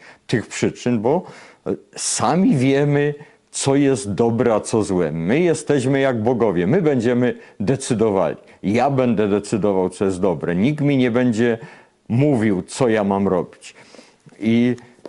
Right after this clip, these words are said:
i to jest problem od samego początku ludzkości, właśnie od Adama i Ewy.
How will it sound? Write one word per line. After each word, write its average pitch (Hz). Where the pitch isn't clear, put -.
i 143
to 135
jest 165
problem 151
od -
samego 147
początku 147
ludzkości, 135
właśnie 101
od -
Adama 120
i 143
Ewy. 101